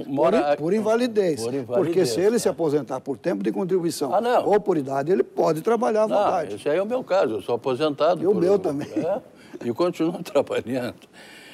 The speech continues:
Speaker 2: Até porque preciso. O Jefferson mora aqui em Porto Alegre, ele disse que pretende entrar com pedido de aposentadoria,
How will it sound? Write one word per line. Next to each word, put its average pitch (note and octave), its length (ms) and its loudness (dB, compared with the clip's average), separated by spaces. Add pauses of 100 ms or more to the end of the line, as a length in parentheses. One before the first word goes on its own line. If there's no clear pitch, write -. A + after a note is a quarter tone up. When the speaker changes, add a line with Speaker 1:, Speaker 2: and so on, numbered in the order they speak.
(200)
Speaker 2:
Até A#2 300 4
porque - 200 0
preciso. C#3 720 -2 (840)
O C3+ 140 4
Jefferson D#3+ 640 2
mora D3+ 260 2
aqui C3+ 160 0
em D#3 60 2
Porto C#3 280 0
Alegre, E3 480 0 (240)
ele C#3+ 160 0
disse - 140 -16
que D3 100 -8
pretende D3+ 500 0
entrar C#3+ 300 2
com C3+ 120 -4
pedido B2 320 -6
de B2+ 80 -2
aposentadoria, A2+ 1080 -2